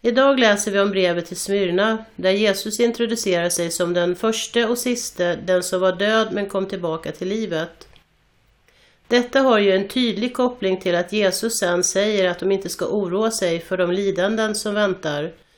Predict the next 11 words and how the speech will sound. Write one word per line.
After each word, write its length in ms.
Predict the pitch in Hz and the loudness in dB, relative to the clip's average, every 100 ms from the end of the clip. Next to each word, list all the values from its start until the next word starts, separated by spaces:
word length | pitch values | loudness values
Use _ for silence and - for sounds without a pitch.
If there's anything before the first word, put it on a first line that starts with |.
| _ _ | _ _
inte 320 | 226 208 - | 2 2 2
ens 380 | 220 202 220 220 | 2 4 2 -2
om 120 | 190 | -2
de 140 | 180 185 | 0 0
leder 280 | 175 160 170 | 0 -2 -6
till 160 | 175 | -4
döden, 540 | 180 208 190 156 160 175 - _ _ | -2 0 -2 -4 -6 -8 -14 _ _
eftersom 520 | 196 202 214 208 220 | -4 -2 -2 -2 -2
döden 380 | 190 180 175 175 | 2 2 2 0
är 60 | 165 | 0
besegrad. 800 | 180 - 220 220 160 160 156 | -4 -2 0 0 -2 -4 -4